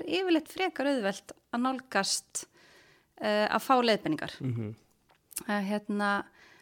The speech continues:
Speaker 1: maður kannski fær ekki alltaf strax svar, en, en einmitt, eins og varst að tala um áðan, þú veist, að, að, að vera tímanlega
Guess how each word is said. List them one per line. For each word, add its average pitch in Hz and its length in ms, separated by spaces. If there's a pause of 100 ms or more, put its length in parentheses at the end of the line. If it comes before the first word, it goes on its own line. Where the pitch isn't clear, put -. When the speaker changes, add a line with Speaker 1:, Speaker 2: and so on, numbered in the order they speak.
(140)
Speaker 1:
maður - 140
kannski 196 180
fær 185 160
ekki 180 140
alltaf 190 240
strax - 400
svar, 285 400
en, 226 220 (200)
en 220 180
einmitt, 220 440
eins - 180
og 247 60
varst 240 140
að - 40
tala 233 140
um 226 80
áðan, 196 240
þú - 80
veist, - 120
að, 208 140
að, 214 160 (540)
að 208 320 (160)
vera 233 240
tímanlega 214 800